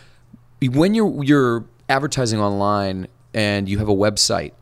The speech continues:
there's gonna be pages of content, whether that's your homepage, your about page, and there's words on those pages.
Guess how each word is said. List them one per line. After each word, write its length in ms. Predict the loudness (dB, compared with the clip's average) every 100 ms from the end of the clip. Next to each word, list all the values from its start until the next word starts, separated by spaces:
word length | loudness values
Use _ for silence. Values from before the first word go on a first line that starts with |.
| _ _ -12
there's 220 | -4 -2
gonna 140 | -2 -2
be 100 | 0
pages 420 | 0 0 0 -4
of 100 | -6
content, 500 | -4 -4 -4 -6 -4
whether 200 | -4 -2
that's 220 | -2 -2
your 80 | -4
homepage, 680 | -2 -2 0 0 0 -2 -10 -14 -20 -2
your 140 | 2
about 400 | 2 4 2 2
page, 480 | 0 0 0 -2 -8 -14 -20 -2
and 120 | 2 4
there's 160 | 2
words 260 | 2 2 4
on 160 | 2
those 240 | 4 2 2
pages. 540 | 2 0 -2 -10 -14